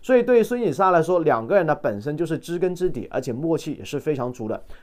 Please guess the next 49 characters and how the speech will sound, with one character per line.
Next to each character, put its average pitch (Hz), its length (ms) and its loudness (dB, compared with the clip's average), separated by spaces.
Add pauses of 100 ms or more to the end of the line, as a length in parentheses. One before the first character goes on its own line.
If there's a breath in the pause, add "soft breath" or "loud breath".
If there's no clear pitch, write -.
如 208 220 2
果 180 140 6
说 180 180 2
能 156 240 -4
够 202 140 4
由 143 120 4
杨 139 200 0
广 117 180 -4
帝 165 140 2
来 123 160 2
担 160 340 0
任 160 180 2
孙 156 200 -6
颖 127 40 -4
莎 143 200 0
的 120 80 0
一 123 100 -2
个 147 100 0
第 151 240 -4
一 135 60 -2
教 160 160 0
练 151 140 0
的 131 80 -4
话， 131 260 -2 (220 soft breath)
或 208 200 4
许 131 160 -4
对 165 220 2
他 147 140 0
后 185 200 2
续 175 160 -6
的 156 80 -4
一 156 40 -4
些 156 120 -4
教 165 260 4
练， - 140 -4 (200 soft breath)
呃， 117 100 -8
一 139 80 -2
些 156 160 -4
问 175 160 0
题 139 100 -6
的 123 80 -2
一 131 160 0
些 135 200 -2
改 104 260 -4
善， 151 260 -4 (120)
改 117 160 0
善 170 200 0
啊， 135 120 2
会 175 200 0